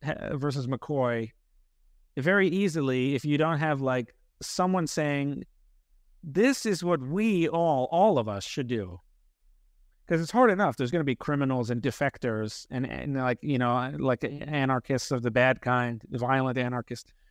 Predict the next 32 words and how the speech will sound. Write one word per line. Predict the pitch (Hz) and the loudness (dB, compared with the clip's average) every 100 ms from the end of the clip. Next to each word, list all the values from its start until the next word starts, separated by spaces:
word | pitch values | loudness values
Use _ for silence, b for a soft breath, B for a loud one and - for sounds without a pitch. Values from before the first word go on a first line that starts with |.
| _ - | _ -4
There'll | 160 | -2
be | 156 175 | 0 2
people | 220 214 180 | 0 2 4
who | 165 | 4
just, | 151 - 151 | 2 0 -2
or | 143 | 0
pe-, | 165 | -2
just | 156 160 | -2 -2
people | - 170 151 | 0 0 0
who | 131 139 143 | -2 -2 -2
are | 131 127 | 0 0
low | 123 143 151 165 | 2 4 4 4
on | 147 | 2
the | 135 | 0
totem | - 147 135 | -2 -2 -2
pole | 113 113 107 113 | -2 -2 -2 -2
and | - 120 | -4 -2
they | 120 | -2
want | 120 120 123 _ _ | 0 0 -2 _ _
to | - | -8
shake | - 127 | -4 -4
things | - 120 135 | -2 0 2
up, | 110 - _ _ _ _ | 2 -2 _ _ _ _
like, | 135 117 | -2 0
of | 117 | -2
course, | - 127 113 - - | 0 0 0 -6 -10
communist, | - 123 123 117 117 - - - _ - - _ _ _ _ | -2 0 2 0 -4 -6 -20 -20 _ -20 -20 _ _ _ _
subversive | - 123 127 139 127 - | -4 0 2 2 0 0
communists | 127 127 120 117 110 - - | 0 2 2 0 -2 -6 -2
who, | 123 117 127 | 0 2 0
like, | 78 113 110 _ - | 0 0 0 _ -6
uh, | 65 64 73 | -4 -4 -6